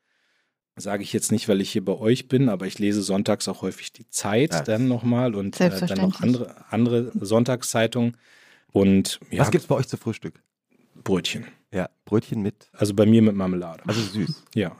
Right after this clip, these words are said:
Speaker 1: ich bin Team süß.
Speaker 2: Gab's bei euch zu Hause auch süßes Frühstück am Wochenende? Ja.
Speaker 1: Ja. Also das war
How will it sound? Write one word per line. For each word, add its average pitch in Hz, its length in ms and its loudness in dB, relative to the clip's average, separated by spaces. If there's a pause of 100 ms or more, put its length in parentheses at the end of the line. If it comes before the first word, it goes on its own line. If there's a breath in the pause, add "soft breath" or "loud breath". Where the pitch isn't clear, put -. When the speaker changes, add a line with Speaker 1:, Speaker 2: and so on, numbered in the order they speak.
Speaker 1:
ich 110 140 -6
bin 98 240 0
Team 95 200 -6
süß. 90 280 -14
Speaker 2:
Gab's 113 240 -4
bei 127 100 0
euch 110 220 -4
zu 98 180 -4
Hause 104 240 -2
auch - 320 -6
süßes - 440 -4
Frühstück - 500 -6
am 120 100 -4
Wochenende? 127 500 -4
Ja. - 200 -6
Speaker 1:
Ja. 95 140 -10 (440)
Also 101 260 -8
das 95 260 -6
war 101 320 2